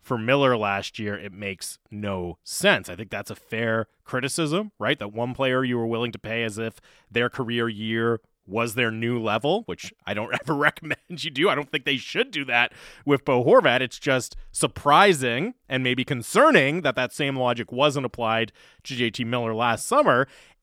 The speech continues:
Uh, to what Jim Rutherford had to say specifically, because, and again, this, uh, this follows a line of criticism that's coming in on the text message inbox quite frequently, right? He says that he's disappointed that he hasn't been able to do more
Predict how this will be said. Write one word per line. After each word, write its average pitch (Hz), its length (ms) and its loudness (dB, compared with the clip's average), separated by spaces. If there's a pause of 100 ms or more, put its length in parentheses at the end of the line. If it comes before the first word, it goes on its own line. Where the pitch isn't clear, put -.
Uh, 147 280 4
to 226 200 2
what 208 360 6
Jim 165 220 2
Rutherford 151 300 2
had 151 180 2
to 135 60 -14
say 139 240 0
specifically, 104 1040 -4
because, 123 580 0 (880)
and 127 140 -2
again, 127 200 0
this, 127 200 -4
uh, 131 180 4
this 131 180 -4
follows 135 320 2
a 123 40 -4
line 120 180 0
of 110 60 -6
criticism 107 560 -8
that's 107 180 -12
coming 113 260 -6
in 110 100 -6
on 104 80 -6
the 95 60 -14
text 110 220 -8
message 95 240 -10
inbox 123 480 -4 (360)
quite 139 240 2
frequently, 104 380 -6
right? 104 260 -2
He 135 160 -8
says 123 380 -2
that 117 340 0 (280)
he's 123 220 -4
disappointed 143 580 0
that 127 60 0
he 113 80 0
hasn't 123 300 -2
been 127 120 -6
able 123 120 -8
to 107 80 -10
do 120 200 -8
more 120 480 0